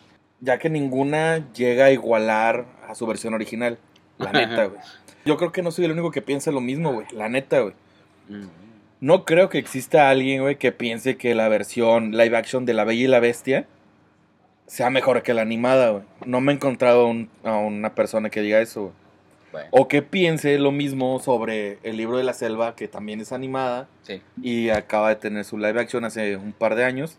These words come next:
Speaker 2: Ujú.
Speaker 1: que no le quita de que es pasable, pero la versión animada la sobrepasa.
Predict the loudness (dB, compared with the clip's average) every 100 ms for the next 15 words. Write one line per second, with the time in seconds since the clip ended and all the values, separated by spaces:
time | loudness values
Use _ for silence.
0 | _ -20 -20 _ _ _ _ _ 0 2
1 | 0 0 0 0 0 -2 -4 -6 _ 0
2 | 4 2 2 -2 -2 -2 -8 _ _ _
3 | 0 2 0 -2 -4 -2 2 2 2 -4
4 | _ _ -14 -10 -8 -4 -4 -2 -2 -4
5 | -6